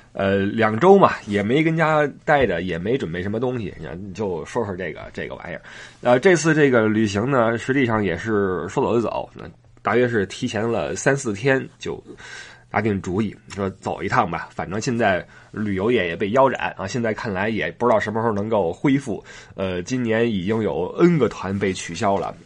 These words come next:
呃，三月份的、四月份的好几个哈，各种的展会啊什么的。一看现在也没什么事儿，就去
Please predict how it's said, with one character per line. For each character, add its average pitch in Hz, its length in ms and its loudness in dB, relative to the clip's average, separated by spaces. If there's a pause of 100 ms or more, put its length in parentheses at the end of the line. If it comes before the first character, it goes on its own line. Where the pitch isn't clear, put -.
呃， 73 220 -6
三 104 260 -2
月 95 140 -2
份 90 180 -8
的、 85 140 -4
四 110 220 -6
月 92 120 0
份 87 220 -6
的 73 120 -8
好 95 60 -6
几 87 140 -6
个 98 160 -4
哈， 85 240 -6
各 107 80 -4
种 71 140 -8
的 85 120 -6
展 73 240 -4
会 104 220 -2
啊 67 120 -4
什 76 120 -14
么 - 80 -14
的。 - 180 -16
一 156 120 4
看 180 200 6
现 180 100 2
在 175 100 4
也 147 40 6
没 143 120 2
什 170 100 2
么 180 80 0
事 170 100 2
儿， 135 120 6
就 135 120 6
去 127 260 2